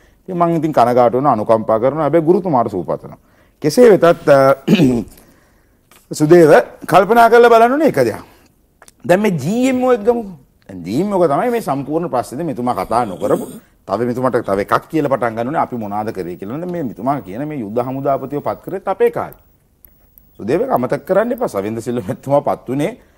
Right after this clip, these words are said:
මෙතුමාලගේ මේ ගෝඨාභය රාජපක්ෂ මහත්තයා බොහොම හිතවත් වෙන්න පුළුවන්. නමුත් අපේ කාලේ අපි හරි මිනිහට හරි තැන දුන්නා.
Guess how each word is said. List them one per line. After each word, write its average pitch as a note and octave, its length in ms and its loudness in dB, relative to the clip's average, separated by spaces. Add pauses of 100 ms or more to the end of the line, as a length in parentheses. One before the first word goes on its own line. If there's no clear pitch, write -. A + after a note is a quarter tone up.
(120)
මෙතුමාලගේ C#3 880 0
මේ A#2 240 -4 (140)
ගෝඨාභය A#2 340 2
රාජපක්ෂ B2 360 0
මහත්තයා B2+ 300 -2
බොහොම B2 180 -2
හිතවත් A#2 300 -2
වෙන්න A2 180 -2
පුළුවන්. G3+ 280 2 (360)
නමුත් B3 160 -6
අපේ E3 240 0
කාලේ F3+ 220 2
අපි A#3+ 120 -2
හරි F3 220 2
මිනිහට A#3+ 280 0
හරි A3+ 140 -2
තැන B3 220 4
දුන්නා. D4+ 320 4